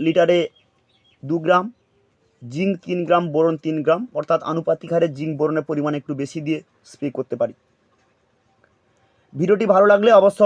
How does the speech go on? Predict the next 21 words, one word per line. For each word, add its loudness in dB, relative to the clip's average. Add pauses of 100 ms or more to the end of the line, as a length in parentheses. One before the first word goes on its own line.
(120)
লাইক, 4
কমেন্ট 2
ও 0
শেয়ারের 2
পাশাপাশি 0
চ্যানেলটাকে 2
সাবস্ক্রাইব -2
করবেন। 2 (960)
নার্সারি -2
এবং -2 (120)
কৃষি -8
বিজ্ঞান 0
বিষয়ক 2 (1400)
চ্যানেলে 2
পরিবারে 4 (220)
পাশে -2
থাকার 2
জন্য 0 (120)
ধন্যবাদ। 2 (920)
সকলের 2
সুস্বাস্থ্য -4